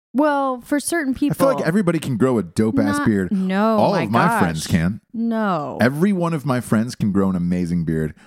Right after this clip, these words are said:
Speaker 2: I cannot.
Speaker 1: Really?
Speaker 2: Yeah. Think about it. Think about all of my friends. All of them.
Speaker 1: Mm, that's true.
Speaker 2: Fuck, man. Everybody on, on Drinking Bros, Matt,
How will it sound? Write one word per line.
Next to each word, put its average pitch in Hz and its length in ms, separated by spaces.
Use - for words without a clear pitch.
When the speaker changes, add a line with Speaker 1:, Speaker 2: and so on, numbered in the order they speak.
Speaker 2:
I - 60
cannot. - 480
Speaker 1:
Really? 214 460
Speaker 2:
Yeah. 214 240
Think 165 160
about 127 160
it. - 80
Think 120 140
about 165 140
all 139 240
of 156 100
my 156 140
friends. 127 480
All 160 180
of 160 80
them. 139 220
Speaker 1:
Mm, 262 200
that's - 200
true. 254 420
Speaker 2:
Fuck, 214 220
man. 104 180
Everybody 156 360
on, 117 340
on 104 260
Drinking 143 260
Bros, 127 320
Matt, 107 300